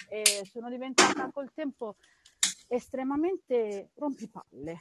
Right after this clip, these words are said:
Cioè, veramente a livelli di quelli inverosimili. Secondo me,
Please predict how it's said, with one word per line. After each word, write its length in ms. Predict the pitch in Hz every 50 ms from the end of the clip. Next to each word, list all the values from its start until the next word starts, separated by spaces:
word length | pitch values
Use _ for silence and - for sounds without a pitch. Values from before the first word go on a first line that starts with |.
| - _ _ _ _ - - _ _ _ - - _ _ - - - - _ _ _ - - - _ _ _
Cioè, 100 | - 220
veramente 360 | 226 247 262 302 320 - 262
a 40 | 233
livelli 320 | 240 214 262 277 277 262
di 100 | 208 220
quelli 380 | - - 240 247 240 247 226 - - _
inverosimili. 800 | 247 226 214 226 233 240 - - - 214 180 170 196 190 185 185
Secondo 380 | - 220 - 262 262 254 269
me, 280 | 277 302 320 277 -